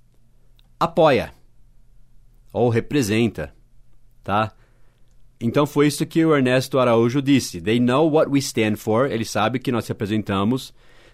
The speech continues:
Daí ele, mais pra frente, disse, "We stand for basically ruling for the people."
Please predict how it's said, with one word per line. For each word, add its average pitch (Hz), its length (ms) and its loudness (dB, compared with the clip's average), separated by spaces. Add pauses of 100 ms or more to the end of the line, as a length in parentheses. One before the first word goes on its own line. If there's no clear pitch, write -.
Daí 123 200 2
ele, 156 240 0
mais 139 220 0
pra 151 140 0
frente, 139 280 -2
disse, 113 360 -2 (340)
"We 135 120 4
stand 160 460 0
for 156 440 4
basically 143 1000 0
ruling 156 600 4
for 143 260 0
the 135 80 0
people." 131 540 -2